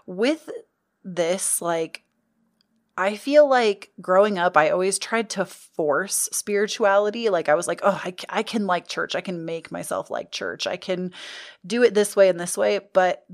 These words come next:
the routine that I've always wanted to have spiritually for myself never felt right. And as an adult, I, like, I do pray every day, like, not to God, but I, like, my version of God, I guess, like, that same divine energy.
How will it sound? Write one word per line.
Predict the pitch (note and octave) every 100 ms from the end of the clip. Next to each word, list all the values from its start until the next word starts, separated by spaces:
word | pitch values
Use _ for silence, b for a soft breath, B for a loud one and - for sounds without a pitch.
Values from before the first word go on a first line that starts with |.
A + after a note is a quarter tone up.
| F3
the | G3 F#3+ F#3 F3+
routine | G3 G#3 - A#3+ C4+
that | D4+
I've | C#4+ F#3
always | F#3 F#3 F#3
wanted | F#3 F#3 F3
to | -
have | - - A2 D#3 -
spiritually | - D#3+ D#3 G3 G3+
for | G#3+ G#3
myself | G#3+ - G#3 A3 G3
never | F3 G3 G#3
felt | - - F3
right. | E3+ D#3 D3+ G#3 G4+ - B B B B
And | G3
as | F#3+ G#3+ A#3+
an |
adult, | G#3 D#3 G3 G3 E3 - - _ _ _ -
I, |
like, | F3+ F3+ F3+ -
I | A3
do | F#3 B3
pray | B3+ D#3 - - -
every | G#3 A#3
day, | A#3+ B3 E3
like, | D#3+
not | - C#3
to | -
God, | D3 D3 G3 D#3 F3 F3
but | E3+ D#3+ D#3 - -
I, | E3 -
like, | F3 E3
my | E3+ C#3+ F#3
version | F#3+ E3 D#3
of | D#3+ D3
God, | D3+ D3
I | D3+ D3+
guess, | D3 F3 A3+ - -
like, | D#3 D#3
that | E3 -
same | - F3 F#3 F3
divine | E3 D#3+ D#3+ D#3+
energy. | - D#3 F3+ F3+ D#3+ E3 G#3